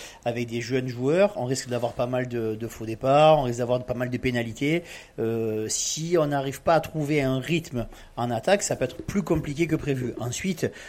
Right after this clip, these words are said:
euh, bon, ben, Justin Fields, il va se faire crever et, euh, et ça va faire,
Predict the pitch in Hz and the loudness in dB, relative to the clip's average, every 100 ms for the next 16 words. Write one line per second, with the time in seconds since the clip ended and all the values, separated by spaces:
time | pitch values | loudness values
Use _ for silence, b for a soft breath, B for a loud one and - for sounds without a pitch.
0 | B 113 117 120 117 117 131 117 110 113 | B -2 0 2 0 0 0 0 -4 -4
1 | 117 - 117 135 139 117 107 107 - 120 | -4 -6 -6 -4 -4 -4 -4 -6 -6 0
2 | 110 127 156 180 175 123 117 110 104 104 | 2 4 6 6 6 4 4 2 2 0
3 | B B B 113 113 110 - 107 - | B B B -4 -2 -2 -2 -4 -4